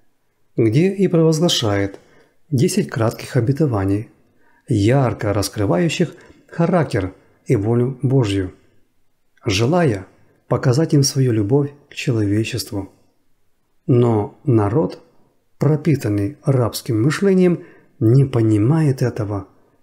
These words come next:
и со своей стороны обещает Богу исполнить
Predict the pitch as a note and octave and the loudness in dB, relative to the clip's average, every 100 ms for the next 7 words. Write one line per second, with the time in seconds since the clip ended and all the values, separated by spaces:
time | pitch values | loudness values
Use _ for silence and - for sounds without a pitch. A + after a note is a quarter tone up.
0 | _ D#3+ - C3 - A2 C#3+ F#3+ F#3+ E3+ | _ -2 0 -2 0 0 2 0 0 0
1 | E3 D#3+ D#3+ D3+ - _ - A2 G2+ - | 2 4 4 0 -6 _ -4 0 0 -2
2 | - G#2 F#2 G2 A#2 D#3+ D3+ C3 - _ | -2 -2 -2 -2 0 2 0 -2 -6 _
3 | _ D3 A#2+ - - E3 E3+ D#3+ D3+ | _ -2 0 -4 -2 2 4 2 0